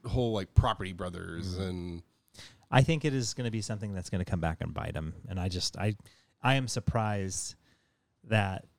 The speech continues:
Speaker 2: moving away from script television, and I'm sure too, like, yeah, that's costly. Like, scripted
Speaker 1: Right.
Speaker 2: television is probably more, is definitely more costly than reality, 'cause I think that's the thing with reality is, like,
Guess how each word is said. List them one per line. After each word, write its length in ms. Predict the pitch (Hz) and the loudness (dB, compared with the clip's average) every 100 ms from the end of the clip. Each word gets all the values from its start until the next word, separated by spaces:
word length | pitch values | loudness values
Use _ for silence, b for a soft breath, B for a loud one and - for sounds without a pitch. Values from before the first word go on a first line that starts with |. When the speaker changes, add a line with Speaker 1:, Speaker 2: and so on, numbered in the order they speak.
| - | -6
Speaker 2:
moving 320 | 117 123 120 | 4 6 6
away 420 | 110 107 107 110 | 6 6 6 4
from 200 | 104 104 | -2 -4
script 200 | 95 - | -6 2
television, 340 | 123 117 120 156 | 4 6 4 6
and 80 | 180 | 6
I'm 100 | 185 | 6
sure 200 | 254 220 | 2 2
too, 280 | - 160 | 2 2
like, 280 | 117 110 - - - | 2 0 -2 -14 -2
yeah, 120 | 135 | 2
that's 200 | 151 151 | 2 0
costly. 560 | - 143 135 - - 92 - - | 2 2 2 -4 -8 -10 -14 0
Like, 240 | 113 107 - | 2 2 -2
scripted 300 | - - 139 | 0 2 2
Speaker 1:
Right. 100 | 123 | 2
Speaker 2:
television 420 | 127 120 113 110 | 2 4 2 0
is 80 | 104 | -2
probably 220 | 117 110 | -2 0
more, 200 | 107 107 | 4 4
is 240 | - 110 | 4 2
definitely 400 | 113 135 160 139 110 | 4 6 6 4 4
more 140 | 101 | 2
costly 360 | - 110 - 107 | 2 -2 -2 -4
than 100 | 98 | 2
reality, 380 | 98 107 117 95 | 4 6 6 4
'cause 140 | 104 | 2
I 60 | 101 | 2
think 180 | 113 107 | 4 2
that's 160 | 101 | 0
the 60 | - | 0
thing 200 | 117 120 | 2 2
with 100 | 95 | 2
reality 440 | 87 104 117 98 98 | 4 4 6 4 2
is, 140 | 92 | 2
like, 200 | 90 - | 0 -2